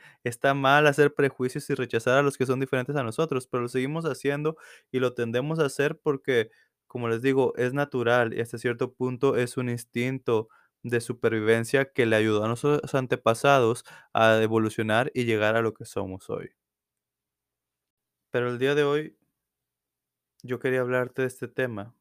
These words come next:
porque se acercan las fiestas de Navidad y de Año Nuevo, donde se va a juntar normalmente la familia. Y en la, y en la mayoría de las familias hay de todo un poco. Digo, no sé si en la tuya, pero en la mía sí hay de todo un poco.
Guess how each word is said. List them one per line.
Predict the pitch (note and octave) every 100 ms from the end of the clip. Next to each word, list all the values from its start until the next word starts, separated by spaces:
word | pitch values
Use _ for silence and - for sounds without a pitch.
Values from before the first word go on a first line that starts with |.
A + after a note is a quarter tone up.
| _ -
porque | A#2 B2+
se | B2
acercan | A#2+ C3+ C3 D3+ D3+ D3 -
las | A#2+ A2+ -
fiestas | - A#2 - A2+ A2
de | A2+
Navidad | G#2 G#2 G#2 A2 A2+ A2+ A2+
y | - A2
de | G#2
Año | G2+ G2
Nuevo, | F#2+ F#2+ G2+ - _ _ _ _ _ _ _ _ _
donde | B2 A#2 A2 A2
se | G#2+ A2+
va | G#2
a |
juntar | A#2+ A#2 A2+ A2+ A#2+
normalmente | A#2 A2 A2 G#2+ A2 A2 A#2
la | A#2
familia. | G#2 G#2 C#3 A2 G#2+ _ _ _ _ _ _ _
Y | B2
en | B2
la, | B2 B2+
y | B2+
en | A#2+ A#2+
la | A#2 A#2+ A#2
mayoría | A#2 A#2+ C#3+
de |
las | D#3+ -
familias | A#2+ A2 A#2 C3 D#3 - -
hay | C3
de | C3 A#2+
todo | A#2+ G#2+
un | G#2 G2+
poco. | G#2 - A2+ - _
Digo, | - A2+ A2
no | A2
sé | B2+
si | A#2+
en | A#2+
la | G#2
tuya, | C3 A#2+ G#2+
pero | G#2+
en | G#2
la |
mía | A#2+ C#3+
sí | -
hay | C#3
de | C3+
todo | C#3+
un | C3+
poco. | - D#3 C#3 -